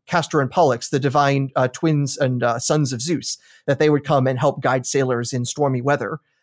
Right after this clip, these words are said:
So guiding stars like that, a fairly common trope in Greek and Roman literature. It has a particular penchant in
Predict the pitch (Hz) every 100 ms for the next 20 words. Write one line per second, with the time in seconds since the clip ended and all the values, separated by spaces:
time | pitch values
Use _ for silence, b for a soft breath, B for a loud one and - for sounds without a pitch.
0 | _ - 147 135 - - 151 170 160 160
1 | 160 165 147 180 - _ 139 170 175 175
2 | - 160 160 135 185 160 - 143 131 139
3 | 151 - 143 139 127 131 131 175 180 -
4 | 151 143 143 143 - 123 - - 226 -
5 | 160 156 165 151 - 147 - b b b
6 | _ 151 151 147